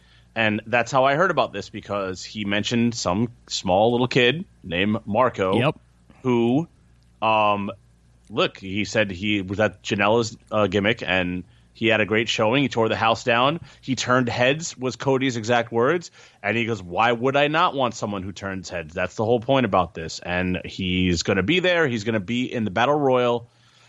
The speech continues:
Speaker 1: where the winner faces Jay Lethal. It's like a pre-show Battle Royal, I think. Or not a pre-show, but it's like, I think the first bit of All In's gonna be on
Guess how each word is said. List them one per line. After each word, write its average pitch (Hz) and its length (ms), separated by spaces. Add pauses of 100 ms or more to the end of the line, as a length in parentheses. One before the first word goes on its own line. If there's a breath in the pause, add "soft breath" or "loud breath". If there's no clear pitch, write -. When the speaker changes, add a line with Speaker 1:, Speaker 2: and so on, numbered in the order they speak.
Speaker 1:
where 113 140
the 107 120
winner 123 300
faces 107 460
Jay 104 240
Lethal. 98 580 (460)
It's 127 160
like 131 120
a 120 60
pre-show 156 680
Battle 131 320
Royal, 127 420 (480)
I 120 100
think. 185 360 (460)
Or 160 240
not 226 240
a - 20
pre-show, 160 480
but 123 140
it's 117 100
like, 135 260 (340 soft breath)
I 123 80
think 165 180
the 160 80
first 165 580
bit 156 240
of 117 400 (200)
All 123 220
In's 117 180
gonna 110 180
be 117 320
on 107 280